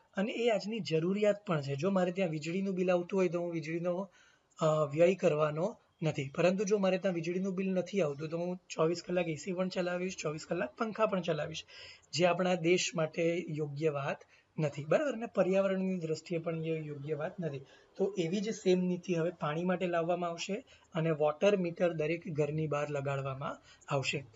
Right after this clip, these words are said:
રાજ્યની કક્ષાની ઓછામાં ઓછી વીસ ટકા પાણીની માંગ અને ઔદ્યોગિક પાણીની માંગ માટે ચાળીસ ટકા પાણી પૂરી કરવા માટે recycling પાણીનો ઉપયોગ કરવામાં આવશે. તો recycling, જે વરસાદી પાણીનો સંચય હોવો જોઈએ,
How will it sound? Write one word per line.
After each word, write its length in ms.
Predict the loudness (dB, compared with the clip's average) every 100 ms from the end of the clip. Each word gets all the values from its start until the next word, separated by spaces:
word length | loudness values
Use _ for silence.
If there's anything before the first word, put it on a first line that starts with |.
| -20 _ -2
રાજ્યની 680 | 0 0 4 4 4 0 -2
કક્ષાની 600 | -2 -2 2 2 4 4
ઓછામાં 400 | 2 4 4 4
ઓછી 240 | 2 0
વીસ 260 | 2 0 0
ટકા 220 | -2 0
પાણીની 480 | 2 4 4 4 2
માંગ 360 | 2 2 2 -2 -6 -20 -4
અને 220 | 2 4
ઔદ્યોગિક 520 | 4 2 2 2 2
પાણીની 360 | 4 4 2 0
માંગ 260 | 0 0
માટે 240 | 0 -2 -4
ચાળીસ 500 | -2 2 4 4 4
ટકા 200 | 4 4
પાણી 460 | 4 2 0 -2 -6 -12 -20 _ _ _ _ _ _ _ _ _ _ _ 2
પૂરી 220 | 6 6
કરવા 300 | 6 8 8
માટે 240 | 8 2
recycling 760 | 0 0 6 6 8 4 2 2
પાણીનો 340 | 2 4 2
ઉપયોગ 400 | 0 0 -2 -2
કરવામાં 440 | -2 0 0 0 -2
આવશે. 200 | -4 -6
તો 120 | -6
recycling, 580 | -6 0 2 2 0 -2
જે 80 |
વરસાદી 520 | -2 -2 -2 -2 0 0
પાણીનો 380 | -2 -2 -4
સંચય 400 | -2 -4 -4 -2
હોવો 260 | 0 0 0
જોઈએ, 380 | -2 -4 -4